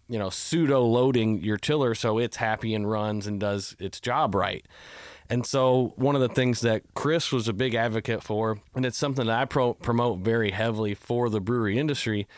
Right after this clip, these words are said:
is it's called a variable speed compressor design. And so what it does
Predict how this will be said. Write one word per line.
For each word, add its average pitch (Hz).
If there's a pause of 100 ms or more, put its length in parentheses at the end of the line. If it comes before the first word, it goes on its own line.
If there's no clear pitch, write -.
(220)
is 107
it's 120
called 131
a 104
variable 110
speed 143
compressor 98
design. 90 (580)
And 98
so 113
what 135
it 151 (220)
does 123